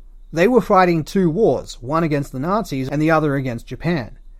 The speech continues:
And we all know how good the Germans are at making aircraft, so we need all of our best aircraft to fight the Hun in the air.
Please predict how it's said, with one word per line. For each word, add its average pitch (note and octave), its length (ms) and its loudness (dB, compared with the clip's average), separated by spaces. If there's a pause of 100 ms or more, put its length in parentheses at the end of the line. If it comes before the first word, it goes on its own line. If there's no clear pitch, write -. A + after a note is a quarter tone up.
(520)
And E3 140 0
we G3 100 8
all A3+ 200 8
know E3+ 240 2
how D3 200 -2
good D3 240 0
the C#3 80 -6
Germans D#3+ 480 0
are B2 240 0
at D3 60 -8
making C3+ 340 -6
aircraft, C#3 560 -4
so D#3 200 -6
we D3 100 -2
need D3 160 -2
all D#3+ 240 -2
of C#3 80 0
our G#3 220 0
best D#3 280 -2
aircraft C#3+ 520 -2
to C3+ 80 -6
fight G3 300 0
the D3+ 100 0
Hun C#3 320 -4 (180)
in E3+ 220 2
the D#3 160 2
air. A#2+ 220 -6